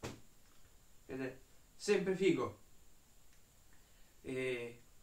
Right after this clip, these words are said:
e grazie mille, Cercopiedi, ti ringrazio mille dei tuoi commenti, mi riempie davvero il cuore, grazie mille. Sempre Cercopiedi ci fa un altro commento, ci fa:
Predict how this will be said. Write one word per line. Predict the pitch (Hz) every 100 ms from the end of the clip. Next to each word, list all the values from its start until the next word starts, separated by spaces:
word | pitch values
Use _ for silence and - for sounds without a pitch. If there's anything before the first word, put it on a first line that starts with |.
| - - - - - - - -
e | 131 - - -
grazie | 220 247 - 190
mille, | 185 185 175 170
Cercopiedi, | 170 151 156 - 156 156 151
ti | 139
ringrazio | 123 127 131 -
mille | 131 131 120
dei | 120 -
tuoi | - 107
commenti, | 117 120 135 131 127
mi | 113 110
riempie | 123 139 123
davvero | 117 113 131
il | 147
cuore, | 151 139 135 135 - - -
grazie | 131 127 110
mille. | 101 98 98 - - - - - -
Sempre | 226 233 190 175
Cercopiedi | 175 170 175 180 135 -
ci | -
fa | 147
un |
altro | 147 147 180
commento, | 214 180 147 147 151 160
ci | 160
fa: | 143 139 -